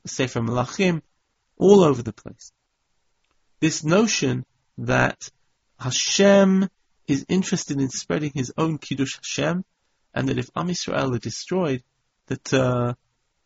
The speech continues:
he will have no representative on earth. And here I re-,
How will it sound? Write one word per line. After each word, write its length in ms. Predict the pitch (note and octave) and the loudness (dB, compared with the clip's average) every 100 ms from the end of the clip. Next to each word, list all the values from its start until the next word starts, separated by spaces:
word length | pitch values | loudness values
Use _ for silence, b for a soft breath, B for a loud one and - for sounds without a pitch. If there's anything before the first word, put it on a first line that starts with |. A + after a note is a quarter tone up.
| _ _ _ - | _ _ _ 0
he 80 | C3+ | 2
will 60 | |
have 180 | C3 C3+ | 2 0
no 120 | C3 | 2
representative 760 | A#2+ - A2+ A#2 A2 - - A2+ | 0 -2 -4 -4 -6 -6 -6 -4
on 140 | G#2 | -2
earth. 220 | G2+ - - | -2 -6 -8
And 120 | A#2+ | -6
here 160 | E3 F#3 | -2 -2
I 100 | D#3+ | 0
re-, 200 | B2+ | -2